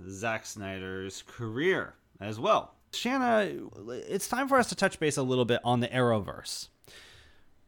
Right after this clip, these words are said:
Last time we talked, we had finished season, uh, three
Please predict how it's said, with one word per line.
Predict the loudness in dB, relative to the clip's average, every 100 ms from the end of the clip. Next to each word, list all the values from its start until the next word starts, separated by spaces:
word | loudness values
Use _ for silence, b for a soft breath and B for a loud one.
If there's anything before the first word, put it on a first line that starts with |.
| _ 0
Last | 2 2
time | 2 2
we | 4 2
talked, | 2 2 2 0
we | 0 2 4
had | 2
finished | 0 -4 -2 -4 -6 -10
season, | -4 -2 -2 0 0 0 0 0 -2
uh, | -4 -4
three | -10 -20 -20 -6 -2 2 2 4 4 2